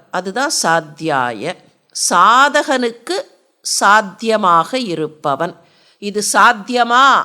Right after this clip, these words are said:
அப்படின்னு கேட்போமா இல்லையா? ஏதாவது ஒரு விஷயத்தை பண்ணணும்னா, "Is it possible to do?" அப்படின்னா, it is possible. இந்த இடத்துல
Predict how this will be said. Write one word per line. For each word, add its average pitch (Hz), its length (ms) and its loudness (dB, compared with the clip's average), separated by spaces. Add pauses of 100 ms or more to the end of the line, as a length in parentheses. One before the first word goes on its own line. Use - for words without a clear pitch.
அப்படின்னு 233 400 -8
கேட்போமா 214 420 -6
இல்லையா? 185 240 -6 (100)
ஏதாவது 220 480 -4
ஒரு 220 140 -4
விஷயத்தை 226 400 -6
பண்ணணும்னா, 196 760 -2 (300)
"Is 220 240 -4
it 262 220 -8
possible 254 580 2
to - 180 -6
do?" 190 440 -2
அப்படின்னா, 160 640 -6 (840)
it 294 160 -8
is 320 320 -4
possible. 226 720 0
இந்த 285 540 -2
இடத்துல 262 360 -4